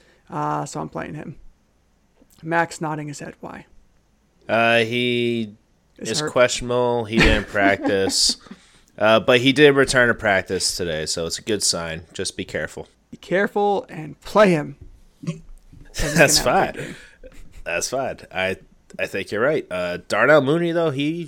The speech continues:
Speaker 2: he's responsible for, like, thirty-five percent of their offense. So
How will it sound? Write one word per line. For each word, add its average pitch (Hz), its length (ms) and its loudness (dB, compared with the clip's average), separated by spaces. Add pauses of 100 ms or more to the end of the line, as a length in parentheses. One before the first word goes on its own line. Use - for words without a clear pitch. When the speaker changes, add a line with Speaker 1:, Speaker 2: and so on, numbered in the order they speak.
Speaker 2:
he's 123 240 -6
responsible 131 540 -2
for, - 180 -10
like, 87 320 -8
thirty-five 107 480 0
percent 113 360 -4
of 98 120 -6
their 98 160 -2
offense. 87 480 -6
So 82 360 -4